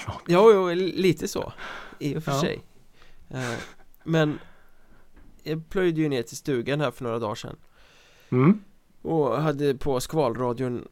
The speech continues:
Speaker 2: i bilen, vilket ju är ganska
Speaker 1: Mm.
Speaker 2: okaraktäristiskt i sig.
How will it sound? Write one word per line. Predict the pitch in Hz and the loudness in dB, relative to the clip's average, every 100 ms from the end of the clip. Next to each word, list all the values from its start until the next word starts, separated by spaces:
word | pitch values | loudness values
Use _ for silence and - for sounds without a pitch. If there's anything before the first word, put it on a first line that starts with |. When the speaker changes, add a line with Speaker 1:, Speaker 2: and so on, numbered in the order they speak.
| - | -10
Speaker 2:
i | |
bilen, | 135 113 90 85 - | -4 -4 -4 -10 -12
vilket | 117 123 - | -14 -14 -10
ju | 120 | -8
är | 110 | -6
ganska | 120 120 135 | -10 2 4
Speaker 1:
Mm. | 143 190 - | 4 2 -4
Speaker 2:
okaraktäristiskt | 131 123 127 110 - 113 107 - - - - | -10 -8 -8 -8 -10 -10 -10 -10 -12 -14 -14
i | - | -10
sig. | - 185 175 104 123 | -8 -4 -4 -6 -14